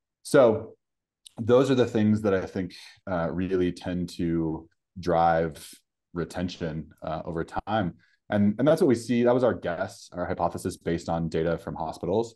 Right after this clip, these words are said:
um, when we started collecting data. And, and we just published our first white paper in July, um, looking at the kind of correlation between N P S and, you know, these various experience metrics that we collect. And what we found is that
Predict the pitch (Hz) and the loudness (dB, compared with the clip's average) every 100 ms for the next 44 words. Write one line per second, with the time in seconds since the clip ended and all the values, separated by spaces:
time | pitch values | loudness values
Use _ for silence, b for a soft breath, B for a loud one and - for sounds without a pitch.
0 | _ _ _ - 80 80 80 80 80 80 | _ _ _ -10 -8 -6 -4 -4 -4 -2
1 | 92 127 123 127 135 - 139 139 151 120 | 0 2 2 2 -2 -4 -4 0 0 0
2 | 95 92 90 92 95 95 - _ - 98 | 0 -4 -8 -4 -4 -4 -6 _ -4 0
3 | 92 92 85 90 87 90 87 - 92 87 | 0 0 -2 -2 -2 -2 -2 -4 -4 -2
4 | 85 82 85 85 87 82 _ _ _ - | -2 -2 0 2 0 -2 _ _ _ -8
5 | 85 85 85 95 101 92 87 85 82 82 | -4 -2 -2 -2 -2 -2 -2 -2 -2 -4
6 | - - 92 - 90 - 147 139 107 104 | -8 -12 -8 -6 -6 0 4 4 6 2
7 | 104 107 92 90 - 101 98 98 92 92 | 2 0 0 -4 -6 -4 -2 -2 -4 -8
8 | 87 _ _ _ - 98 92 101 95 90 | -14 _ _ _ -4 -2 0 2 2 2
9 | 85 - - 90 85 82 82 82 90 85 | -2 -8 -10 -6 -4 -2 -4 -6 -6 -4
10 | 85 80 85 80 - 160 170 104 92 90 | -4 -2 -2 -2 -6 -2 -2 0 -2 -4
11 | - 85 87 90 87 90 95 80 90 - | -6 -4 -2 0 0 0 -4 -2 -2 -2
12 | 110 107 98 87 92 87 | 0 2 0 0 0 0